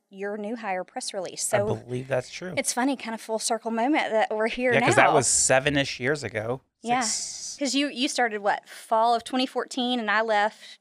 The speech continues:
Speaker 2: Yeah, it would have
Speaker 1: in
Speaker 2: been
Speaker 1: spring. Well, I left in June of twenty fifteen. So, um, I do. I think you, I think
Speaker 2: There was a little
Speaker 1: it
Speaker 2: bit of overlap there.
Speaker 1: Yeah, it was. It wa-, you were one of the last projects I worked on before I left. And so,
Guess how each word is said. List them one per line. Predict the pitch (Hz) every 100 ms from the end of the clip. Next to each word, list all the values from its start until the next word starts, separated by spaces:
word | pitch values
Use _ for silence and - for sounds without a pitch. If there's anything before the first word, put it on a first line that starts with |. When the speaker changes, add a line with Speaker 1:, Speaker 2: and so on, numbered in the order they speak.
| -
Speaker 2:
Yeah, | 123 123 113 - _
it | 131
would | 113
have | 226
Speaker 1:
in | 233 220 214 214 214
Speaker 2:
been |
Speaker 1:
spring. | - - - 226 226 226 226 240 233 -
Well, | 220 202
I | 208
left | 220 226
in | 214
June | 190 202 180
of | 185
twenty | - 214
fifteen. | 202 175 - 190 - 208
So, | - 208 196 196 - - - - -
um, | 202 185
I | 208
do. | 208 240
I | 202
think | 214 208
you, | 214 196
I | 190
think | 226 208
Speaker 2:
There | - -
was | 117 123
a |
little | 113 127 139
Speaker 1:
it |
Speaker 2:
bit | 131
of | 123
overlap | 120 117 107 104 -
there. | -
Speaker 1:
Yeah, | 269 349 214
it | 226
was. | 247 220 185
It | 139
wa-, | 190
you | 202
were | 202
one | 196 202
of |
the | 185
last | 185 196 -
projects | 208 190 156 -
I | 185 180
worked | 208 196 202
on | 190
before | 190 - 196 190
I | 185
left. | 185 151 - 208
And | 208
so, | 202 208 196 202